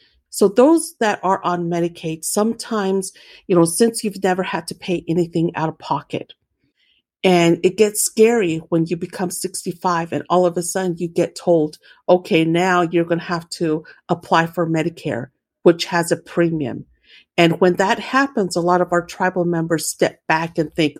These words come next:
"Okay, well, why can't I not stay on Medicaid?" And so our tribal enrollment assisters have extremely good information for you to explain to you and also help you.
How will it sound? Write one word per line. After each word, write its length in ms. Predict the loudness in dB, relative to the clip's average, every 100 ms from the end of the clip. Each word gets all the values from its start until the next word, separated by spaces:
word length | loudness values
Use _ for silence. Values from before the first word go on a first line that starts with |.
| -8
"Okay, 300 | -6 -2 -2
well, 400 | 2 0 0 -4 -20 _ 0
why 160 | 0
can't 340 | 0 -4 -6 -4
I 160 | -2 -2
not 240 | -2 -6
stay 300 | -8 -4 -4 -4
on 140 | -6 -2
Medicaid?" 540 | -2 -4 -6 -8 -8 _ _ _ _ _ 4
And 220 | 6 6
so 460 | 4 2 2 0 -4 _ 0
our 120 | 0
tribal 640 | 0 0 2 2 0 -6 -10 -20 _
enrollment 460 | -2 4 4 4 0
assisters 760 | -2 -4 -6 -8 -8 -8 -8 -18 _ -20 _
have 320 | -2 2 2
extremely 960 | -2 -8 -12 -6 0 2 2 2 -2 -4 0
good 440 | 4 6 4 0 -10 _ -4
information 720 | -4 -2 -2 -2 -2 -6 -8 -4
for 140 | -4
you 200 | -2 -4
to 220 | -2 -4
explain 580 | -4 -6 -6 0 4 4
to 120 | 0 -8
you 300 | -4 -4 -4 -12 -20 _ 2
and 160 | 2
also 480 | 4 2 2 -2 -4
help 480 | -6 -4 -2 -2 -4
you. 300 | -4 -4